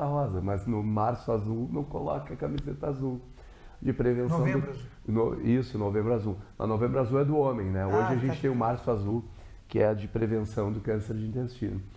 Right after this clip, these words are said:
Speaker 1: Então, elas, muito pouca gente sabe que o câncer de intestino tá logo abaixo do câncer de próstata no homem,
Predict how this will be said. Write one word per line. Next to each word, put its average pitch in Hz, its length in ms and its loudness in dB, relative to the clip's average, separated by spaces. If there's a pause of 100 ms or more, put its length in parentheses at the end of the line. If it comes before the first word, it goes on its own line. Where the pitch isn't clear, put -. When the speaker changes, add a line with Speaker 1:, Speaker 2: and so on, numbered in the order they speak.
(560)
Speaker 1:
Então, 110 720 2
elas, 120 320 2
muito 127 420 0
pouca 131 340 0
gente 107 260 -6
sabe 110 440 -4
que 151 120 -6
o - 20 -4
câncer 143 340 -4
de 131 120 -6
intestino 143 500 -4
tá 160 160 -6
logo 165 260 -4
abaixo 151 460 0
do 147 80 -6
câncer 143 340 -6
de 135 100 -12
próstata 120 580 -6
no 117 140 -6
homem, 127 280 -6